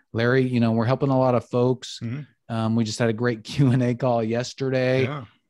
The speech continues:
Speaker 1: and it went into some pretty good depths on some, um, opportunities that folks have, and it was a lo-,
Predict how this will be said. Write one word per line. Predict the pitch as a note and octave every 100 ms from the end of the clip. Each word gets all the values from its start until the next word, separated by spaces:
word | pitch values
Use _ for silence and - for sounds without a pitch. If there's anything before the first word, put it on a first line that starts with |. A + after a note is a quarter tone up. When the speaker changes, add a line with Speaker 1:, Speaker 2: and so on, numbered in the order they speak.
| _
Speaker 1:
and | A2
it | A2
went | A2 A#2 A2+ A2+ _ _
into | G#2+ A#2 A#2
some | A2 A2
pretty | - B2+ B2+
good | B2 G2+
depths | G#2 A2+ C3+ -
on | A2 A2 G#2+
some, | G#2 - G#2+ G#2 A2
um, | G#2+ G2+ F#2+ F#2 - -
opportunities | A#2 A2+ B2 C3+ E3 F#3
that | F3+
folks | - E3 -
have, | D#3 F3 -
and | A2
it | A2+
was | A2 G#2
a |
lo-, | G2 F#2+